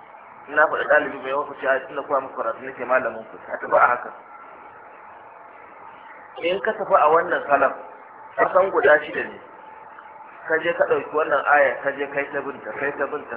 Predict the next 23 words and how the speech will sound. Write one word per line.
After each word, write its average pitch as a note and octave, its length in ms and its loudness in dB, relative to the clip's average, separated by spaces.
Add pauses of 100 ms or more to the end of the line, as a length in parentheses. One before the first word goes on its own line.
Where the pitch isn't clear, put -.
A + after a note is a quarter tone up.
kai C#3+ 140 -2
ta D3+ 100 -4
binta, D3 260 -8
kafin B2 340 -4
rana D3+ 280 4
ita - 240 -10
yau, A2 140 -8 (580)
ka C3 100 2
zauna. C#3+ 320 4 (1400)
Ka - 60 -2
ɗauki E3 260 2
wannan F3+ 320 6
hadisin D3+ 320 -6
da C#3+ 60 -6
muka C#3 240 -10
karanto, C3 340 -6 (120)
ko F3+ 140 0
da F#3 140 6 (160)
iya F3 240 6
gurin F3+ 300 -2
da - 240 0 (920)
mala'ika D3+ 540 4
Jibril D3 320 -8